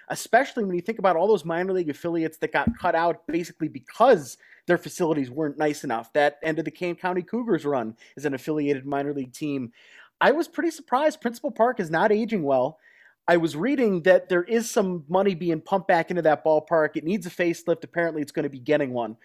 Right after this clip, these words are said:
over the next couple of years. It's needed. I was really, really surprised by the state of the ballpark and pleasantly surprised by how pleasant Des Moines was.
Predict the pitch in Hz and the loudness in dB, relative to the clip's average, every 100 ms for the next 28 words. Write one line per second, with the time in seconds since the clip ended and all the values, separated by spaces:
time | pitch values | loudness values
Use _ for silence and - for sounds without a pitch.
0 | _ - 147 139 139 139 - 151 143 120 | _ -4 -2 0 -2 -6 -6 -6 -4 -6
1 | 127 135 120 117 - _ _ _ - 170 | -2 -2 -2 -6 -16 _ _ _ -4 -2
2 | 151 165 127 - _ _ _ 160 151 147 | 0 2 0 -2 _ _ _ 2 2 0
3 | 123 156 220 214 185 185 175 - - 170 | -2 0 2 4 4 4 0 -6 2 4
4 | 160 160 147 127 - 160 147 131 135 139 | 4 4 0 0 -4 -2 -2 0 2 2
5 | - 123 120 - - 139 135 135 - - | 2 0 0 -6 -8 -4 -4 -6 -6 0
6 | 214 220 170 - 123 127 113 123 - _ | 0 0 -8 -10 -4 0 0 -2 -8 _
7 | _ _ - 139 139 - 156 151 151 165 | _ _ -4 -2 -2 0 -2 -2 -8 -6
8 | 180 110 - | -6 -6 -12